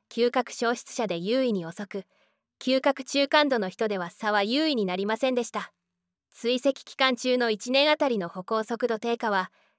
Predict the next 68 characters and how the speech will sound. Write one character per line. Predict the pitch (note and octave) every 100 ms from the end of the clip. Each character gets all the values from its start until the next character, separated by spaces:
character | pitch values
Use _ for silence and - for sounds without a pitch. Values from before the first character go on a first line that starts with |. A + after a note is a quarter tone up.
| -
嗅 | - C#4+
覚 | D4 C#4+ -
高 | D4 C#4+
感 | D4+ C#4+
度 | A#3
の | F#3
人 | - A3+
に | F#3+
比 | - G3
べ、 | F#3 F3+ _ _ -
嗅 | A3+ A3+
覚 | B3+ A#3+
減 | A3 A3
退 | A3 A#3
者 | A3+ G#3
で | E3
大 | F3+ G#3
き | -
く、 | G#3+ G3+ _ _ _ _
嗅 | - C4
覚 | C4 B3+
消 | - A3+
失 | A3+ - -
者 | A#3+
で | F#3+
は | F3
さ | - D#4
ら | F#4
に | B3
大 | F#3 G#3
き | -
く | A3+
な | G3
り | G3+
ま | A3
し | -
た。 | G#3 - _ _ _ _
一 | A3+ G#3 _
方、 | D4 C4 - _ _ _ _ _
嗅 | - A3+ B3+
覚 | C#4 C4+
中 | - D4 D4
感 | E4 D#4+
度 | C4+
の | G3
人 | - B3
で | A#3+
は、 | G3 F#3 _ _ _ -
こ | G3+
ち | G3
ら | A3+
も | A3 G#3+
差 | A#3+
は | A3
優 | G#3+ C4 D#4+
位 | D4+
と | G3+
な | F#3
り | G3
ま | A3
せ | C4+
ん | C4
で | A#3+
し |
た。 | - G3 - _ _ _ _ _
さ | - C4+
ら | C#4
に、 | A#3+ G3